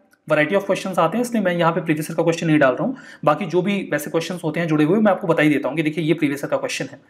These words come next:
बाकी आपको पता है टाइगर रिजर्व से क्वेश्चन आते ही आते हैं। अभी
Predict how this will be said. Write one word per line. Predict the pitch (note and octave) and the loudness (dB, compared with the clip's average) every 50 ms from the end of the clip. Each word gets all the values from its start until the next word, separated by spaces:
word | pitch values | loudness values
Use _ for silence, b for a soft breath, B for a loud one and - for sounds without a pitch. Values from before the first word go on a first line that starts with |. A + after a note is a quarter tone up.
| B B B B B B - | B B B B B B 0
बाकी | D3+ - F#3+ | 2 4 2
आपको | F3 E3+ - F#3 | 0 0 0 -4
पता | - - F#3+ | -2 0 0
है | - - | 0 0
टाइगर | F#3 D3 C3+ D3+ D3 | 0 -2 -2 -2 -4
रिजर्व | D3 C3+ C#3+ | -6 -6 -8
से | C#3 - - | -8 -8 -8
क्वेश्चन | D#3 B2+ - - F#3 - B2+ | -8 -8 -8 -8 -6 -2 -2
आते | C3 B2+ - D3 | -2 0 0 0
ही | D3 D3+ | 0 0
आते | B2+ - - B2 | 0 -2 -4 -10
हैं। | - - _ _ _ _ B B B B B B B B B B | -16 -20 _ _ _ _ B B B B B B B B B B
अभी | F#3+ A3+ C4 | 4 4 4